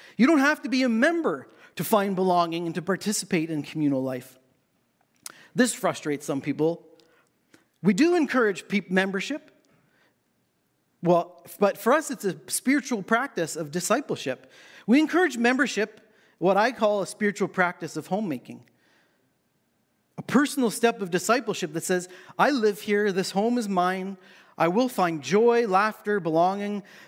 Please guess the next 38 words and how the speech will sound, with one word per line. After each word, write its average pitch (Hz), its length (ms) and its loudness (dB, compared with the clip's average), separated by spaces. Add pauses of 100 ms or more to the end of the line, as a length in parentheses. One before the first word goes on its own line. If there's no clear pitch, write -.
(360)
but 185 160 4
also 202 320 -2
sadness 170 760 -4 (220)
and 147 180 0
grieving. 143 500 -2 (1080)
I 202 80 6
will 254 160 2
bring 233 420 0
nourishing 226 540 -2
and 165 160 -2
cleaning 220 580 -2
and 147 160 -4
care 202 300 0
for 202 160 -8
my 151 160 -2
home. 170 460 -4 (600)
So 202 180 2
for 320 160 -2
this 311 260 -2
time 240 300 0
that 214 120 -2
I'm 185 140 -2
here, 220 300 0
I'm 247 180 0
gonna 254 160 -2
choose 240 420 0
to 202 120 0
adopt 185 400 0
this 202 200 0
as 170 120 -8
my 151 120 0
family, 151 520 -4 (260)
to 170 100 -2
belong 185 640 2
and 156 220 -6
to 156 240 -4
offer 160 420 0
belonging, 147 640 -2